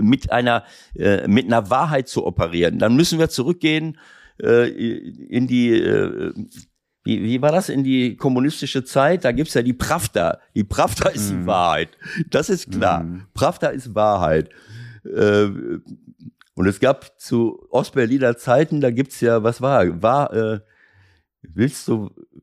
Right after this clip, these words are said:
Speaker 1: Klarheit, lies die Wahrheit. Äh, irgendwas war Wahrheit, äh, äh, irgendein Ding hieß Wahrheit. Und dann haben die anderen, willst du Klarheit, lies die Wahrheit. Nee, willst du Wahrheit, lies die Klarheit. Also,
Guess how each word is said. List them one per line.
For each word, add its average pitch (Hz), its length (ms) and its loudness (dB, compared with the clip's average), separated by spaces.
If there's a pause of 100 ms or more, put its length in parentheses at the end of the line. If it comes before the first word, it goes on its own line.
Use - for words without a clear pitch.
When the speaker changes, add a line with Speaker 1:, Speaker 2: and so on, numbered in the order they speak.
(200)
Speaker 1:
Klarheit, 139 680 2
lies 123 240 -2
die 107 220 -2
Wahrheit. 98 640 2 (840)
Äh, 92 200 2
irgendwas 120 480 0
war 113 200 2
Wahrheit, 131 680 0
äh, - 20 -8 (360)
äh, - 680 -2 (280)
irgendein 101 520 -4
Ding 117 160 -2
hieß 98 320 -6
Wahrheit. 120 480 0 (440)
Und - 100 -4
dann 98 180 2
haben 117 140 0
die 107 120 0
anderen, 113 220 0
willst 107 180 0
du 107 60 0
Klarheit, 117 520 0
lies 107 160 -6
die 92 180 -4
Wahrheit. 123 420 2
Nee, 92 200 2
willst 110 220 -2
du 95 120 -4
Wahrheit, 110 320 2
lies 98 180 -6
die 87 120 -8
Klarheit. 117 560 0 (440)
Also, 113 340 4